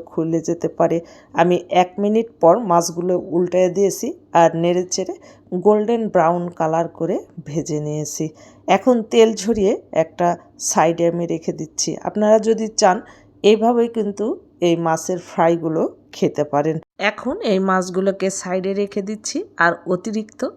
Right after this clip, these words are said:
তেলগুলো কমিয়ে এর মধ্যে দিয়ে দিয়েছি এক টেবিল চামচ রসুন কুচি আর দিয়ে নেড়ে চেড়ে হালকা গোল্ডেন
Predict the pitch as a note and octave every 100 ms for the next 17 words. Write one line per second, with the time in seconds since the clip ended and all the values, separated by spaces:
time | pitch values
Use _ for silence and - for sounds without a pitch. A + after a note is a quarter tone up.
0 | _ - G3+ G#3 G3+ A3 G#3+ G#3+ F#3+ F#3
1 | E3+ F3+ - - G3+ G#3 G#3+ G3 G#3+ G#3
2 | A3 G#3 A3+ A3+ - D#4+ B4 _ _ F3
3 | E3+ - F3 F3+ F#3 F3+ F3+ F#3+ F#3+ E4+
4 | - - _ _ _ E3 D#3+ D#3 D#3 D#3
5 | D3+ - E3 E3 _ E3 D#3+ D#3 D#3+ F#3+
6 | F#3 D4+ - - _ F3+ F3 - F#3+ G3
7 | G#3+ G#3+ - G#3 F#4+ - - E3+ F3 E3+
8 | F3+ E3 E3+ E3+ F3